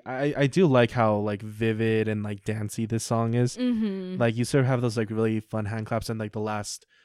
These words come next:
Speaker 1: chorus, I believe, has, like, the kids at the end, and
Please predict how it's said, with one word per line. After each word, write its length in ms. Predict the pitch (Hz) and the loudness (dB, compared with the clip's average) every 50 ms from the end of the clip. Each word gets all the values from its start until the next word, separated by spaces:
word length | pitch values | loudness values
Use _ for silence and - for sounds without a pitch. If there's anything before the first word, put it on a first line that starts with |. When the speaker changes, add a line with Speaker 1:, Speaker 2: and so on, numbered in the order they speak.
| _ _ _ | _ _ _
Speaker 1:
chorus, 460 | - - - 113 104 101 104 104 - | -18 -14 -12 -10 -8 -8 -8 -6 -6
I 80 | 110 107 | -6 -6
believe, 240 | 107 107 107 107 101 | -4 -4 -4 -2 -2
has, 180 | 110 104 98 | -2 -2 -2
like, 120 | 101 101 - | -4 -6 -6
the 60 | 98 | -8
kids 320 | - - - 110 104 - - | -10 -8 -6 -6 -6 -6 -8
at 80 | 107 | -8
the 140 | - 104 104 | -6 -6 -6
end, 220 | 104 104 101 104 - _ _ _ _ _ _ _ _ _ _ _ _ _ - | -6 -6 -8 -10 -12 _ _ _ _ _ _ _ _ _ _ _ _ _ -6
and 200 | 151 160 160 | -4 -4 -4